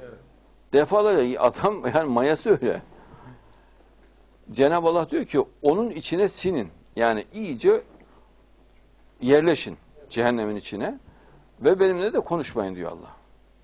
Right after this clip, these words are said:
Speaker 2: Bak benden konuşmayın diyor. Çünkü münasebetsizler. Sürekli o psikopat ve kafalamacı bir mantıkla Müslümanlara yaklaşıyorlar.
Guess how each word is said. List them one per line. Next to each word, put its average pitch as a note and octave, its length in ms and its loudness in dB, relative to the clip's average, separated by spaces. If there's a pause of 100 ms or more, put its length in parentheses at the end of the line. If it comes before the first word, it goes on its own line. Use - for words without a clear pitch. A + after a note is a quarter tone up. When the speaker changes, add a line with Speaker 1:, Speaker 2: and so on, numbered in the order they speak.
(1500)
Speaker 2:
Bak G#2 200 -6
benden C3+ 260 2
konuşmayın F#2+ 540 -8
diyor. E2+ 120 -20 (1160)
Çünkü A#3 200 -6
münasebetsizler. F3 840 0
Sürekli G3 760 -2 (760)
o D3 200 0
psikopat - 580 -8
ve E3+ 60 -2
kafalamacı D#3 880 0
bir C3 140 -4
mantıkla B2 520 0
Müslümanlara G#2 540 -4
yaklaşıyorlar. F#2+ 680 -6